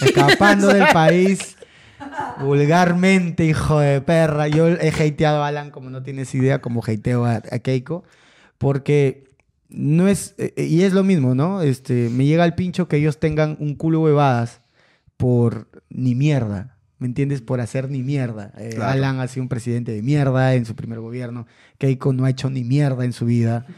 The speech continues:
Speaker 1: <laughs> Su papá, entonces, su papá ha hecho todo, ¿me entiendes?
Speaker 2: Claro, yo no entiendo a la gente que fue humorista.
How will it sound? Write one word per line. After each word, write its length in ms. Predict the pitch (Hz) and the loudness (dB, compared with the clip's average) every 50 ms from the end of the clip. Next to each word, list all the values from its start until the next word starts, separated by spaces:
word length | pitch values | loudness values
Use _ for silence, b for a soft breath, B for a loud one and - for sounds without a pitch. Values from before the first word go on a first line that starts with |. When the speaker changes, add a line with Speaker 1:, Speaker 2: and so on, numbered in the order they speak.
| B B B B - | B B B B -4
Speaker 1:
<laughs> 60 | 131 - B B B B B B B B B B | -4 -4 B B B B B B B B B B
Su 160 | - 135 117 | -4 -4 -2
papá, 440 | 117 113 107 - 151 135 131 127 123 | -2 -4 -2 0 2 2 2 2 0
entonces, 400 | 117 127 131 123 123 131 120 117 117 117 123 | 0 0 -2 0 0 -2 -2 -4 -8 -14 -14
su 100 | 131 120 | -14 -12
papá 220 | 113 123 113 135 131 | -12 -10 -6 -4 -4
ha 40 | |
hecho 280 | 135 127 131 123 120 - _ _ _ _ _ _ _ _ _ | -4 -4 -6 -10 -12 -14 _ _ _ _ _ _ _ _ _
todo, 340 | - 160 151 139 123 113 107 | 0 2 2 4 2 0 -4
¿me 120 | 107 113 | -6 -8
entiendes? 340 | 117 110 139 135 131 143 151 | -8 -6 -6 -6 -6 -6 -6
Speaker 2:
Claro, 180 | - 151 135 139 | -4 -2 -2 0
yo 80 | 151 | 0
no 60 | 165 175 | -2 -2
entiendo 320 | 165 143 156 147 143 135 | -4 -4 -4 -4 -4 -4
a 40 | 127 | -6
la 40 | 120 | -6
gente 240 | 127 143 123 131 131 | -8 -8 -10 -10 -8
que 100 | - 127 | -8 -8
fue 120 | 131 139 135 | -6 -6 -6
humorista. 480 | 135 113 104 101 95 92 - - - | -6 -6 -8 -10 -12 -14 -16 -20 -20